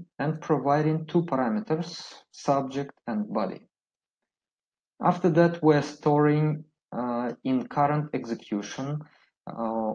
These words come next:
of some variables, the link to the JIRA issue, JIRA key, and,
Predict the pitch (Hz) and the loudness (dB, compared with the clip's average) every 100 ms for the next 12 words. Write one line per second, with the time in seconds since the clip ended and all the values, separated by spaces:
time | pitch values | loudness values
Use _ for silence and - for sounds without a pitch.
0 | - 113 - 139 120 113 117 120 101 98 | -2 -4 -2 -2 0 2 2 2 -2 -6
1 | 101 - _ - 110 113 135 123 - 107 | -8 -18 _ -8 -2 0 0 -2 -8 -6
2 | 107 98 - 113 104 - - 180 180 - | -4 -6 -4 -4 -2 -4 0 0 0 2
3 | 165 165 135 113 104 - _ - 175 175 | 4 4 2 -2 -2 -4 _ 0 2 2
4 | 180 180 _ _ _ 147 151 151 | -2 -6 _ _ _ -2 0 0